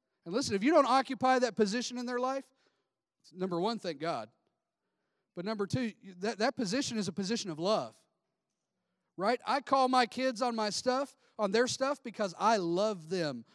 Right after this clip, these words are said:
more than anything. I will fight anybody for them.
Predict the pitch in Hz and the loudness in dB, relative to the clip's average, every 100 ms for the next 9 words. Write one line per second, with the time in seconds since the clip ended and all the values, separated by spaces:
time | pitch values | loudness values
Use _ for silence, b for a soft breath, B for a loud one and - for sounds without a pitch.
0 | b 175 165 151 160 156 139 117 90 _ | b -2 -2 -2 -2 -4 -6 -12 -16 _
1 | _ _ _ _ _ _ _ - 185 226 | _ _ _ _ _ _ _ -6 0 2
2 | 214 190 147 - 220 208 - 214 214 180 | 2 0 -2 -2 0 0 -2 -4 -4 -2
3 | 190 165 147 175 160 143 104 | 0 0 -4 -4 -4 -4 -6